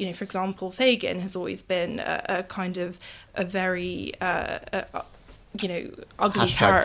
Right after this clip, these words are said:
Speaker 2: problematic.
Speaker 1: Problematic,
Speaker 2: <laughs>
Speaker 1: exactly. But, um, actually, I think I've always personally felt that it's much better to get these things out in the open because all of this, um, sort of suppression of those kinds of ideas,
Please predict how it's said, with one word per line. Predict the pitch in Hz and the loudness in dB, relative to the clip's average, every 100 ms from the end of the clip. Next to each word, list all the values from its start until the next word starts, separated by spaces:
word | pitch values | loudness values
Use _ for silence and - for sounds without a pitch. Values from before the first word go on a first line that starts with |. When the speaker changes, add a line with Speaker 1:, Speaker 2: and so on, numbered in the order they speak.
| 110 | 4
Speaker 2:
problematic. | 107 101 202 - | 4 4 4 6
Speaker 1:
Problematic, | - 240 214 190 175 262 170 | 10 12 12 10 10 8 8
Speaker 2:
<laughs> | 294 | 8
Speaker 1:
exactly. | 233 196 - - - - - - - - - | 8 6 6 -2 -4 -6 -8 -12 -12 -14 6
But, | 233 226 - 226 - | 10 10 8 4 6
um, | 214 226 233 | 8 8 8
actually, | 285 - - 269 247 | 6 8 6 8 6
I | |
think | 226 - 269 240 - - | 4 4 4 4 -2 4
I've | 220 254 220 | 6 6 4
always | 208 208 | -2 -2
personally | 214 202 - 190 - | -2 -2 -2 -6 -8
felt | - - - - | -6 -6 -6 -4
that | 185 - 190 | -4 -2 -2
it's | - | -2
much | 226 - - | 0 0 0
better | 196 - 175 | 0 0 -2
to | - | -2
get | 185 - | -2 -4
these | 180 175 | -4 -6
things | - 175 | -4 -4
out | 180 175 - | -4 -4 -4
in | 180 | -4
the | 190 | -4
open | 196 196 - - | -4 -6 -10 -10
because | 214 196 196 190 - - - - 233 | -10 -2 0 0 -2 -14 -18 -8 0
all | 233 226 | 2 4
of | 202 202 | 2 0
this, | 196 - - - | 0 2 2 2
um, | 180 170 175 180 - - - _ - | 0 0 -2 -6 -8 -16 -20 _ -6
sort | - 180 | -4 0
of | 175 | 0
suppression | - - 202 - 185 | 0 -2 -2 0 -2
of | 170 | -2
those | - - - | -6 -8 -8
kinds | - 175 175 | -8 -6 -4
of | 175 175 - - - _ - - | -4 -6 -8 -20 -20 _ -14 0
ideas, | 185 180 175 185 175 - - | 0 2 2 2 2 0 -4